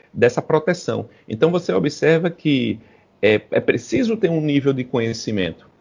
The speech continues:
né, pra fazer isso. Então, por exemplo, pra quem tem carro com transmissão automática, eu recomendo sempre comprar um cabo de bateria, deixar lá no porta-malas,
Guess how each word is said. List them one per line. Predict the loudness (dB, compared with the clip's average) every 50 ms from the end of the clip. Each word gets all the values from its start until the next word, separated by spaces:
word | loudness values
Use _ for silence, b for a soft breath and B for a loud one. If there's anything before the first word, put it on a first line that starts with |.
| _ _ -6
né, | -2 0 0 0
pra | 0 -4 -2
fazer | 0 0 0 2 0 0 0
isso. | 0 -2 -4 -6 b b b b b b
Então, | _ -4 -2 0 2 2 4 4 4 4 4 2 0 -4 -10 -18 _ _
por | 4 4
exemplo, | 4 4 4 2 0 0 0 0 -2
pra | 2 2 0 2
quem | 2 0 -4 -2
tem | -2 -2 -2
carro | 0 2 2 2 4 2
com | 2 0 0 -2 -2
transmissão | 0 -2 -2 -2 -2 -4 -6 -6 -6 -4 -4 -2
automática, | -4 -4 -2 -2 -4 -2 -2 -2 -2 -2 -4 -6 -10 -12 -12 b b b b b _
eu | 0 2
recomendo | 2 2 0 0 -2 -2 -2 -2 -2 -4
sempre | -6 -6 -4 -4 -4 -2 -4 -4
comprar | -2 -2 -2 0 0 0 0 0
um | -4 -2
cabo | 0 2 2 2 2 0
de | -2
bateria, | -2 -2 0 0 0 0 0 0 0 0 -2 B B B B
deixar | B 0 0 0 2 0 0 0 0
lá | 0 0 -2
no | -2 0
porta-malas, | 0 0 0 0 0 -2 0 0 0 0 -2 -4 -4 -8 -14